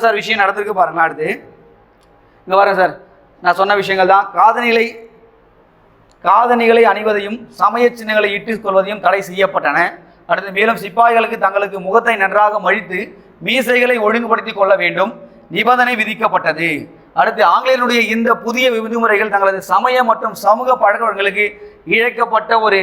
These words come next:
அவமதிப்பாக சிப்பாய்கள் கருதினார்கள். ஓகேங்களா? அதனால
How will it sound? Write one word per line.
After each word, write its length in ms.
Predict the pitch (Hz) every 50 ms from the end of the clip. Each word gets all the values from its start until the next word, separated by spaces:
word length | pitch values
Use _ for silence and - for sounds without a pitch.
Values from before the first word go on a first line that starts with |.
| 170 - - - - - - - _ _ _ _ - - - _ - -
அவமதிப்பாக 640 | 170 226 254 247 262 254 247 214 226 226 220 233 233 -
சிப்பாய்கள் 480 | 202 202 - - 220 214 208 214 180 170
கருதினார்கள். 500 | 170 165 165 175 170 165 160 143 135 131 - - - - 180
ஓகேங்களா? 320 | 170 180 180 175 185 170 143 - - - - - 165
அதனால 240 | 190 202 202 202